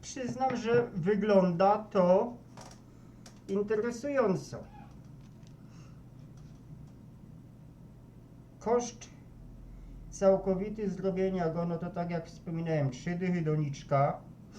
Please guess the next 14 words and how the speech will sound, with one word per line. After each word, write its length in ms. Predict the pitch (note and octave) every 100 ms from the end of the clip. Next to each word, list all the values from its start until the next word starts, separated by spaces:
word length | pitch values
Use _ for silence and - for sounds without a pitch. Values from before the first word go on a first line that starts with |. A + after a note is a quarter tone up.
| - - - - - - -
dychę 320 | B2+ E3+ F#3 F#3+
kamienie, 760 | F3+ D#3+ D3+ C#3+ C#3 C#3+ F3 - - - - - - - - - - - - - - - - -
to 60 |
jest 240 | C#3 C#3 -
czterdzieści 680 | - D#3+ D3 E3+ - F3+ C#3+
złotych 680 | D#3 D3+ D3 C#3+ D#3+ - - - - - - - - - - - - - - - - - - - - -
i 260 | D#3+ D#3 D3
w 80 | C#3
granicach 720 | D3 E3 E3+ D#3+ E3 D#3 - - - - - - -
czterech 560 | - - D#3 D#3+ C3
złotych 500 | B2+ D3 D3 C#3 -
pięciu 380 | D3+ D3 C#3 D3
za 160 | C3 B2+
kubek, 400 | - C#3 G2+